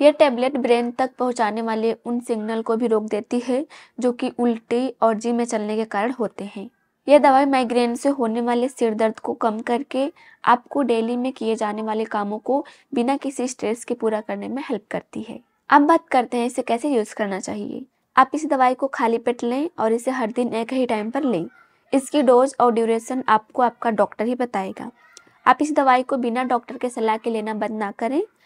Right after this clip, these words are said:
अगर आप इसे अचानक से लेना बंद कर देते हैं तो इससे आपकी तबीयत और भी ख़राब हो सकती है।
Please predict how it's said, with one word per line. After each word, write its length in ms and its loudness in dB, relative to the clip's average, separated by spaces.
अगर 240 4
आप 160 0
इसे 260 -2
अचानक 440 -2
से 80 -2
लेना 240 0
बंद 240 -2
कर 120 -2
देते 280 -2
हैं 220 -2
तो 60 -4
इससे 260 0
आपकी 260 0
तबीयत 420 -2
और 100 2
भी 120 0
ख़राब 340 0
हो 80 -4
सकती 420 -10
है। 100 -10